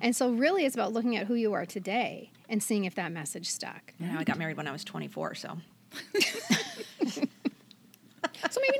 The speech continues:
Speaker 1: not. But anyway, <laughs> did you take Brian to a women's lib meeting? That would be <laughs> the true test. So then sh-, when Terry, her sister, says, "Why don't you do it?"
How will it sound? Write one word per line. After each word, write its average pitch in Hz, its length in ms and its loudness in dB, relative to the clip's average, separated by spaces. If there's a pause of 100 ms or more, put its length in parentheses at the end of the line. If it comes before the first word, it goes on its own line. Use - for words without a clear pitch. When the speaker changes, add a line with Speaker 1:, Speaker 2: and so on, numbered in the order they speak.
Speaker 1:
not. - 100 0 (440)
But 605 100 8 (160)
anyway, 277 340 8 (300)
<laughs> - 320 -6
did 440 180 8
you 480 100 8
take 427 200 4
Brian 294 300 8
to 381 100 4
a 302 80 8
women's 269 320 4
lib 269 200 4
meeting? 214 360 4 (320)
That 247 280 8
would 285 180 8
be 202 340 6 (240)
<laughs> - 240 -2
the 285 80 4
true 262 240 6
test. - 560 0 (840)
So 381 380 6 (100)
then 349 540 8 (540)
sh-, - 160 -2
when 233 340 8
Terry, 294 460 6
her 285 120 4
sister, 262 500 4
says, 220 320 2
"Why 240 100 4
don't 480 280 2
you 480 180 6
do 233 180 4
it?" 151 180 -2